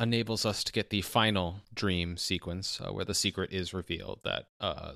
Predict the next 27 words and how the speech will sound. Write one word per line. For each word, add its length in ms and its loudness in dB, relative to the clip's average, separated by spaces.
what 160 0
the 200 0
Eden 180 0
is 140 0
carrying 640 2
is 640 -2
the 80 4
remains 640 2
of 340 0
precursors, 720 -2
um, 440 -6
hidden 300 2
by 400 2
the 140 -2
remaining 360 -2
foreigners, 840 -6
um, 440 -12
on 120 -2
Path 260 -2
Kelowna. 400 -2
And 260 2
helpfully, 520 4
once 240 -2
again, 520 0
the 140 0
librarian 540 2
makes, 340 -4